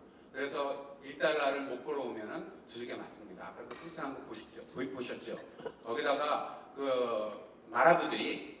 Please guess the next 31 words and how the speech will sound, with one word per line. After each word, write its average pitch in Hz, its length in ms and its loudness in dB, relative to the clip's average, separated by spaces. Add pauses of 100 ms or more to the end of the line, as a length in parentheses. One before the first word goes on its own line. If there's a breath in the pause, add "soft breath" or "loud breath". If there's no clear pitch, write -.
마라부들이 143 680 2
말 131 180 2
안 135 240 4
듣는 139 380 -4
그리고 123 240 -10
제대로 123 420 -6
잘 113 240 -8 (760 loud breath)
그 107 300 -4
일을 120 180 -4
못하는 131 680 -2 (300)
원하는 147 340 2
것을 139 180 -2
하지 180 260 -6
못하는 131 360 -4
그 127 80 -8
딸리베를 185 540 -2
때려갖고 185 500 -4
죽이는 156 320 -4
경우도 120 320 -4
있다고씩 107 460 -12
있어요. - 240 -14 (400)
근데 117 140 -6
그런 135 240 -2
것들은 120 340 -2
다 113 320 -6 (260 loud breath)
이제 110 520 -4
신문에도 175 420 -2
잘 - 180 -6
안 113 200 -8
나오고, 110 640 -4 (320)
어, 90 260 -10